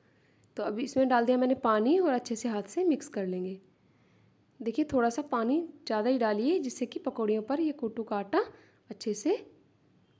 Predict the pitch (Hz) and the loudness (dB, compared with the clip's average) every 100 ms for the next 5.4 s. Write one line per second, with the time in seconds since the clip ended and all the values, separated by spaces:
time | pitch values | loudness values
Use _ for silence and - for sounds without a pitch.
0 | _ - 220 208 - 190 180 185 _ _ | _ -8 -4 -4 -4 -8 -8 -12 _ _
1 | _ _ _ _ _ _ - 240 285 285 | _ _ _ _ _ _ -6 2 4 6
2 | 269 277 285 254 240 247 247 262 339 - | 8 8 6 4 6 6 6 6 4 0
3 | - - - - 247 226 240 233 220 302 | -8 -8 -6 -4 -4 -4 -2 0 2 0
4 | 330 - 240 302 349 277 220 214 220 247 | 0 0 2 0 0 0 2 2 0 -2
5 | 254 330 - | -2 -2 -6